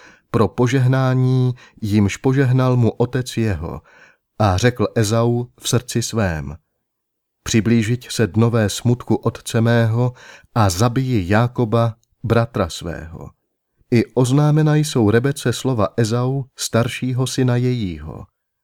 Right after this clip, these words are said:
Pročež poslavši povolala Jákoba, syna svého mladšího, a řekla jemu:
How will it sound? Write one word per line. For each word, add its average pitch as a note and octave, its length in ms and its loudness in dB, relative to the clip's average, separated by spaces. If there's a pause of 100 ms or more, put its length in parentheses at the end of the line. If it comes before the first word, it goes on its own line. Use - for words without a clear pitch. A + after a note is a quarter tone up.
(220)
Pročež C#3 500 0
poslavši A#2 800 -2 (140)
povolala G#2 500 2
Jákoba, A2+ 760 -2
syna A2 320 2
svého F#2 420 -2
mladšího, G2+ 760 0 (380)
a B2+ 100 4
řekla B2 360 0
jemu: F2+ 440 -2